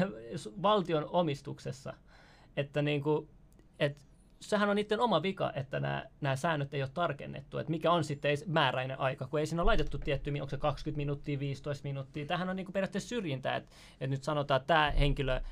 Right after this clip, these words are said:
ää, pitää, pitää syödä, ei voi syödä näin kauaa kuin, kuin sitten toiset. Et niinku jokainen syö omalla tahdillaan asioita. Et, et niinku jotkut mussuttaa hi-,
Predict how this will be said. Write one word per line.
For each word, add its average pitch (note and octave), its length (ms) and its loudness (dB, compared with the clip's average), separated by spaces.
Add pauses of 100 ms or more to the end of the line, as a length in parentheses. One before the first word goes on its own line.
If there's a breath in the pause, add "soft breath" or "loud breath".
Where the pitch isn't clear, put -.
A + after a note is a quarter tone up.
(340 loud breath)
ää, B2+ 340 2 (760 loud breath)
pitää, C3 300 2
pitää C3+ 240 2
syödä, C3+ 300 2 (640)
ei D#3+ 240 2
voi C3+ 120 4
syödä C3 240 0
näin C3 220 2
kauaa C3+ 420 -2 (440 loud breath)
kuin, C#3 220 -6 (100)
kuin C3+ 140 -6
sitten C3 480 -4 (420)
toiset. C3 380 -4
Et C3 200 -8
niinku C3+ 260 -6 (420)
jokainen F#3 420 0 (160)
syö F#3 220 -2
omalla F3+ 320 2
tahdillaan - 600 -2 (120)
asioita. C3 580 -4
Et, C3 140 -4
et B2+ 160 -6
niinku C3+ 160 -6
jotkut D#3+ 300 -4
mussuttaa D#3 480 -4
hi-, C3+ 180 -4